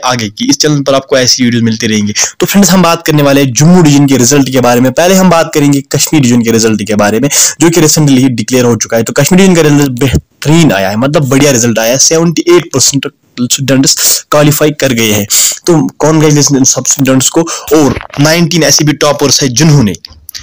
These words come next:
फ़ाइव हंड्रेड में से five hundred obtain की है, माशाल्लाह, कॉन्ग्रेचुलेशन सबको। तो friends, यहाँ पर हम बात करने वाले हैं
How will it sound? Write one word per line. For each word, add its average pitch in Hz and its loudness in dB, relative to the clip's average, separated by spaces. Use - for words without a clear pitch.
फ़ाइव 180 0
हंड्रेड 165 2
में 143 2
से 147 -2
five 165 -2
hundred 143 -2
obtain 131 0
की 117 -4
है, 120 0
माशाल्लाह, 120 0
कॉन्ग्रेचुलेशन 117 0
सबको। 147 -4
तो 196 0
friends, 202 2
यहाँ 180 0
पर 180 2
हम 175 2
बात 143 0
करने 139 0
वाले 123 0
हैं 143 -4